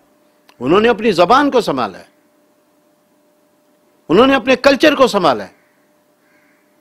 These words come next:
दुनिया के अंदर जो कौमें भी जिंदा रही हैं, वो अपने कल्चर में रहकर जिंदा रही हैं। या मसलन मैं आप लोगों की खिदमत में अर्ज करूं, आज हमारे यहाँ पर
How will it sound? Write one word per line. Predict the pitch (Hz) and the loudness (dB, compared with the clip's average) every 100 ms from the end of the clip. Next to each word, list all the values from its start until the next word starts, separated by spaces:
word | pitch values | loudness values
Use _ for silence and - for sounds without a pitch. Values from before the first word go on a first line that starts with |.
| _ _ _ _ 113 | _ _ _ _ -4
दुनिया | 135 180 196 | 0 2 2
के | 185 180 | 0 -2
अंदर | 156 165 | 0 -2
जो | 131 160 | 0 -4
कौमें | 175 160 143 156 | -2 -4 -4 -4
भी | 147 | -6
जिंदा | 117 135 151 | -6 -6 -6
रही | 151 139 | -4 -6
हैं, | 175 185 - _ _ _ - | -6 -8 -14 _ _ _ -14
वो | |
अपने | 113 147 - 180 | -8 -8 -4 -6
कल्चर | - 175 175 220 180 | -2 -2 0 -2 -2
में | 160 | -4
रहकर | 135 120 131 | -4 -6 -8
जिंदा | 110 113 117 | -8 -8 -8
रही | 110 110 | -8 -10
हैं। | 104 - _ _ - | -14 -18 _ _ -4
या | 143 | -2
मसलन | 185 180 185 185 | 0 -2 -4 -2
मैं | 165 | -4
आप | 151 | -2
लोगों | 170 160 | -4 -4
की | 147 | -6
खिदमत | 143 143 151 | -6 -4 -4
में | 139 | -4
अर्ज | 131 127 | -4 -6
करूं, | 147 156 165 _ _ - | -6 -6 -8 _ _ -2
आज | 175 226 | 0 2
हमारे | 202 190 208 | 2 0 0
यहाँ | 202 208 | 0 -2
पर | 202 196 180 | -2 -4 -4